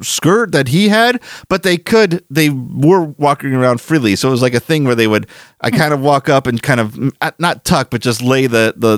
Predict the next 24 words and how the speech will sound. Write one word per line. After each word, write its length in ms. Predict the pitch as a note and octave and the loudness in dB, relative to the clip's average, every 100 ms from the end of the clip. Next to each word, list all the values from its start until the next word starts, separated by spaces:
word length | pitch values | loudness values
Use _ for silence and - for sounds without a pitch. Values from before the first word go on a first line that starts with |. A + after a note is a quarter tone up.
| - | -2
the 160 | A#2+ A2+ | -2 0
lengths 280 | A#2 A#2+ A#2+ | 0 -2 -2
of 80 | |
their 140 | A2+ A2+ | 0 0
cloth 320 | - A2 G#2+ | 0 0 0
around 320 | A2 C3+ D3 | 0 0 2
him. 100 | A#2+ | 0
So 140 | G2 C3+ | 0 0
it 40 | |
looked 200 | D#3+ A#3+ | 2 0
like 180 | G#3 C#3+ | -2 0
they 100 | C#3 | 2
were 140 | B2+ | 0
kind 360 | - - A#3+ C4 | 0 -2 2 2
of 140 | A#2 G#2 | 2 0
like 240 | G#2 F#2 | -2 -4
spirits 520 | - - C3+ B2+ - | -10 -2 0 0 -2
hanging 280 | D3+ A#2+ A#2 | -2 0 2
off 180 | F3 - | 0 0
of 80 | C3 | -2
him, 120 | B2 | 0
but 120 | E3 | -2
they 100 | G3 | -2
were 360 | F3+ G#3 G3+ | 0 2 2